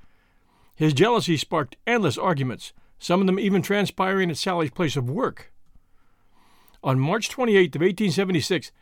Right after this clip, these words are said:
Harry Wheeler's jealousy would take a deadly turn. On the evening before, one of Harry and Sally's rows had escalated quickly. Wheeler wheeled around on Sally, closing in on her. He was furious, and he threatened to kill her.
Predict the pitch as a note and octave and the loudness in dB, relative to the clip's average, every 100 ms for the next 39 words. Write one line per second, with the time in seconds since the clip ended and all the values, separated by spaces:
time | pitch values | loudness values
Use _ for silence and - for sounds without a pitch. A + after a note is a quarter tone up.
0 | - _ - - G#3+ B3+ E3+ G#3+ A3+ F3+ | -20 _ -20 0 4 4 2 2 4 4
1 | A2 E3+ G#3+ D#3+ D#3 D3 F3+ E3+ A2 F#2 | 4 2 2 0 -2 0 -2 -4 -8 -2
2 | G3+ G3+ D3 - F3 D3 A2 G#2 - - | 0 2 -2 -2 -4 -4 -8 -14 -20 -20
3 | _ _ _ - C3+ E3+ A#3 A#3+ A#3+ F#3+ | _ _ _ -4 -2 0 0 2 2 2
4 | - G#3 E3+ C3+ - - _ - G3+ C3+ | 2 2 4 2 -4 -20 _ 0 2 4
5 | C#3+ G#3+ F3 C#3+ G3+ F#3 C3+ A2 C3 F#3 | 4 4 2 0 0 2 2 0 0 2
6 | D#3 G#2+ C3+ - G#3+ - D3 G#2+ F2+ - | 2 0 -2 -2 -6 -2 -2 -2 -6 -4
7 | G#3 - D2 - - - - _ - - | -4 -6 -14 -18 -20 -20 -20 _ -20 -20
8 | - G3+ C#4 F3+ A2+ A2+ B3+ B3+ G#3 G3+ | -4 2 4 4 0 0 0 2 2 2
9 | F3+ D#3 - F#3 D3 A2+ - - F#3 G3+ | 2 2 0 -2 -2 -6 -10 2 4 6
10 | F#3+ F#3+ D#3 B2+ G2 G2+ _ _ _ - | 4 4 2 -2 -8 -14 _ _ _ 2
11 | B3+ G#3 - A3+ A#3+ G#2+ D3+ F3 - A3+ | 4 4 2 0 -2 -4 -2 -2 0 -2
12 | G#3 C#3 - A3+ C3+ F2+ | 0 -2 0 -2 -2 -8